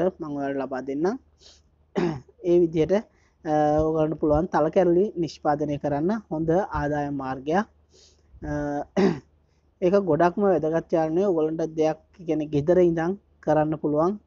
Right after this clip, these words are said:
සඳකී අවස්ථාවක්. ඉතින් ඒක හින්දා, <clears throat> අ, මේ වගේ දේවල් කරන්න අනිවාර්යයෙන්ම ඔයගලන්ට පුළුවන් හොඳ ආදායම් මාර්ගයක් ලබා ගන්න. අ, ඊට අමතරව මම ඔයාලට කියන්නේ දෙවනියට <clears throat>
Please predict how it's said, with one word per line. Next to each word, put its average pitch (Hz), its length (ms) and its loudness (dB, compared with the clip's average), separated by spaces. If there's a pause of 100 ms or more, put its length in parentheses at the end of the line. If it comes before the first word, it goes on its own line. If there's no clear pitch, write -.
සඳකී 151 540 -2
අවස්ථාවක්. 147 600 -2 (600)
ඉතින් 175 340 2
ඒක 156 160 0
හින්දා, 170 400 2 (320)
<clears throat> - 960 -16
අ, 160 180 0
මේ 170 160 4
වගේ 175 280 4
දේවල් 170 280 4
කරන්න 156 380 0
අනිවාර්යයෙන්ම 156 720 -2
ඔයගලන්ට 147 480 -2
පුළුවන් 156 500 -2
හොඳ 151 220 -4
ආදායම් 143 500 0
මාර්ගයක් 135 520 -8
ලබා 135 280 -6
ගන්න. 165 260 0 (640)
අ, 208 120 2 (200)
ඊට 247 180 0
අමතරව 247 600 2
මම 208 300 -2
ඔයාලට 202 380 4
කියන්නේ 175 480 0
දෙවනියට 165 640 4
<clears throat> 254 60 -4